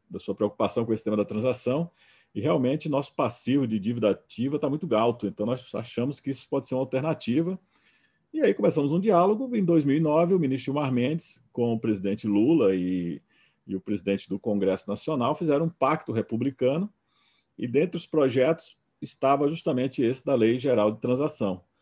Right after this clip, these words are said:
que infelizmente não foi pra frente, o P L cinco mil oitenta e dois. E agora, no ano passado,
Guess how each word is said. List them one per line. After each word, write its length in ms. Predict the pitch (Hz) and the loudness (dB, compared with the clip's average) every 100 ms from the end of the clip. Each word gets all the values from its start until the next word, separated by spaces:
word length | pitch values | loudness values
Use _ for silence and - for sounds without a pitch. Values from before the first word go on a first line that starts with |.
| _ _ _ _ _ _ | _ _ _ _ _ _
que 640 | - 190 202 185 156 139 127 | -4 0 4 6 6 6 2
infelizmente 600 | 120 127 127 110 107 - | 0 -2 0 0 0 0
não 140 | 110 | -2
foi 160 | 110 104 | 0 -2
pra 160 | 143 156 | 0 -2
frente, 400 | - 156 175 104 | 0 -2 -2 -2
o 180 | 95 - | -4 -4
P 80 | 92 95 | 0 2
L 220 | 98 98 | 2 -2
cinco 320 | - 110 107 | -6 -8 -4
mil 180 | 98 98 | 0 2
oitenta 340 | 95 101 104 | 0 -2 -4
e 60 | 135 | -2
dois. 460 | 107 127 190 - _ _ _ _ _ _ _ _ - 117 | 0 0 -2 -8 _ _ _ _ _ _ _ _ -16 -4
E 140 | 175 | 2
agora, 500 | 214 180 175 190 214 - _ - | 2 4 4 4 0 -6 _ -4
no 100 | 139 | 0
ano 120 | 147 | 0
passado, 680 | 180 165 - 160 185 196 | 0 0 2 2 2 0